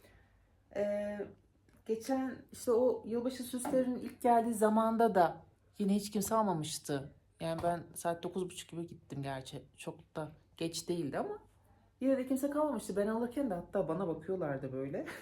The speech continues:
<laughs> O yönden burada şanslıyım. Bir gün geçmesine rağmen mumların hiçbiri satılmamıştı arkadaşlar.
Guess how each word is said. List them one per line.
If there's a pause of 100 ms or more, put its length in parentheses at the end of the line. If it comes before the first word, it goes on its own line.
(1500)
<laughs> (960)
O
yönden
burada
şanslıyım.
Bir
gün
geçmesine
rağmen
mumların
hiçbiri
satılmamıştı
arkadaşlar.